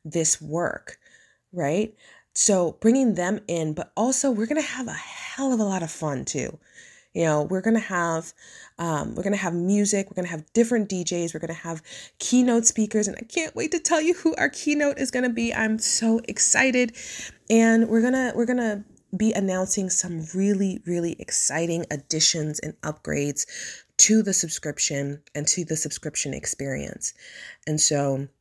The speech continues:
watch this space, watch the guest speakers that we're gonna have coming on the Money Marketing and Mission Show, uh, before we take our season break. And yeah,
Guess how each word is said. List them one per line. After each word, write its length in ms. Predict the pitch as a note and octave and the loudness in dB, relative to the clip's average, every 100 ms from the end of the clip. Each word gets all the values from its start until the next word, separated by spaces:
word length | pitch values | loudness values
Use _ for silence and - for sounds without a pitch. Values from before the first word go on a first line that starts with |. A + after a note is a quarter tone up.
| _ _ _ _ | _ _ _ _
watch 380 | D#3+ F#3+ A#3+ - | 0 4 4 2
this 260 | F#3 F#3+ - | 2 2 4
space, 640 | - D#3 E3 A3 - - - - - | 2 2 2 0 0 -2 -4 -18 -16
watch 560 | - E3 D#3+ F3 - - | -4 0 2 2 2 0
the 600 | D#3+ F3 E3+ D#3+ D#3 D3+ - - | 0 -2 -2 0 -2 -4 -8 -2
guest 480 | E3 G3 - - - | 2 4 4 2 4
speakers 460 | - G3 F#3 F#3 | 2 2 0 -2
that 100 | - | -2
we're 80 | D3+ | -4
gonna 180 | D#3+ E3 | -4 -4
have 420 | D#3 - F3+ F3 | -4 -2 -2 -4
coming 420 | - - E3+ D3+ - _ _ - - | -4 -4 -2 -2 -4 _ _ -10 -2
on 260 | F3+ G3 A#3 | 4 6 6
the 80 | |
Money 240 | A3+ A3 G#3+ | 6 4 2
Marketing 360 | G#3+ G#3+ G#3 | 0 0 0
and 100 | G#3 | 0
Mission 260 | G3+ G#3 G3 | 0 0 0
Show, 540 | - F#3 F#3+ F#3+ F#3+ - | -2 -2 -2 -2 -2 -6
uh, 160 | F3 | -6
before 440 | E3 E3+ - F#3 F3+ | -6 -8 -6 -4 -2
we 140 | E3+ | -4
take 280 | - F#3 - - | -6 -6 -8 -8
our 180 | E3 E3 | -6 -2
season 600 | - E3 D#3+ D#3+ D3+ D3+ | -2 0 -2 -2 -2 -4
break. 580 | D#3+ G#3 C#4 - - - - - - - - | -2 0 -2 -6 -20 -18 -14 -14 -14 -12 -2
And 520 | F#3 F3+ F3+ F3+ F3 - _ _ _ _ _ - | 0 2 0 -2 -4 -6 _ _ _ _ _ -4
yeah, 320 | F#3+ G#3+ | -2 -2